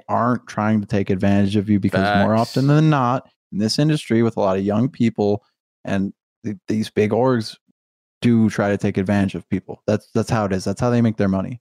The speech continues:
Speaker 2: Mm-hmm. Chad knows, guys. Trust
Speaker 1: Be careful,
Speaker 2: Chad.
Speaker 1: no matter what.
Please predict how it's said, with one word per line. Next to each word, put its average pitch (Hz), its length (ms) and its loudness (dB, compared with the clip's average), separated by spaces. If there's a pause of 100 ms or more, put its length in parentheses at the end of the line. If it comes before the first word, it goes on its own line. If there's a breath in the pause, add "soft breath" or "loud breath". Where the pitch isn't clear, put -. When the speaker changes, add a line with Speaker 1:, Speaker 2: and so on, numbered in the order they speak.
(160)
Speaker 2:
Mm-hmm. 117 300 -8
Chad 151 340 -4
knows, 151 280 0
guys. 123 280 0
Trust 127 120 -6
Speaker 1:
Be 151 40 2
careful, 139 140 2
Speaker 2:
Chad. 113 400 0
Speaker 1:
no 113 140 -2
matter 156 180 0
what. 151 360 2